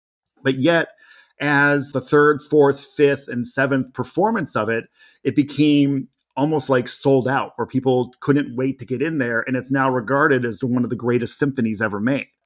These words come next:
We're gonna talk on this list about a lot of new bands that you may not have heard of, and therefore you might be a little resistant at first, but we highly recommend, as you get to know it, you might actually like it. And that's why, you know, we talk about, I buy all of these records on C D,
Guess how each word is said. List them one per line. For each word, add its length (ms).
We're 160
gonna 160
talk 280
on 100
this 140
list 540
about 240
a 40
lot 280
of 80
new 140
bands 400
that 80
you 80
may 200
not 180
have 260
heard 260
of, 260
and 140
therefore 640
you 100
might 180
be 60
a 80
little 160
resistant 400
at 120
first, 340
but 100
we 120
highly 240
recommend, 640
as 140
you 60
get 200
to 100
know 300
it, 240
you 120
might 160
actually 300
like 280
it. 160
And 120
that's 220
why, 260
you 100
know, 80
we 140
talk 260
about, 160
I 100
buy 400
all 220
of 80
these 160
records 380
on 120
C 240
D, 340